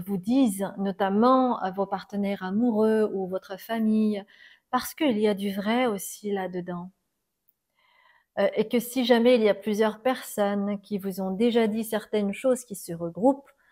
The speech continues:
c'est que très certainement il y a une vérité. OK ? Alors, si c'est quelque chose qui vous parle, restez avec moi et nous allons voir ensemble,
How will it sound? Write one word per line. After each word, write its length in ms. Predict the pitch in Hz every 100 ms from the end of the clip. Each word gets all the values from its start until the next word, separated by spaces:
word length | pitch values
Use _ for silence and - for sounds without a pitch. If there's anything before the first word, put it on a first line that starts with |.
| _ _ _
c'est 180 | - 196
que 80 | 190
très 300 | 190 - 254
certainement 600 | 247 208 - 196 196 214
il 100 | 214
y 40 |
a 60 | 196 190 -
une 220 | 190 196
vérité. 540 | 196 180 180 - 175 _ _ _
OK ? 240 | 220 220 415 - _ _ _ _ _ _ - 330 - 294 269 -
Alors, 500 | 247 294 - - 208
si 160 | - 247
c'est 140 | 233
quelque 320 | 226 220 247
chose 180 | 247 254
qui 140 | -
vous 160 | 196 196
parle, 380 | 196 247 240 214
restez 640 | 180 226 233 - 233 226 -
avec 400 | 208 214 214 -
moi 240 | 180 175 -
et 80 |
nous 240 | 190 190 196
allons 280 | 185 180 170 170
voir 420 | 185 202 196 -
ensemble, 920 | 175 180 - - 208 254 226 180 180